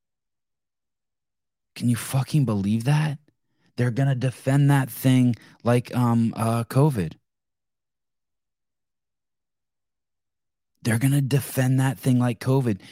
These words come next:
They're gonna make sure that no one says anything bad about the Great Reset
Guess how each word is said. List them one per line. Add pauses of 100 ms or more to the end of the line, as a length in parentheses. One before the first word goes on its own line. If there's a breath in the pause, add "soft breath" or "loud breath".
(160 loud breath)
They're
gonna
make
sure
that
no
one
says
anything
bad (200 soft breath)
about
the
Great
Reset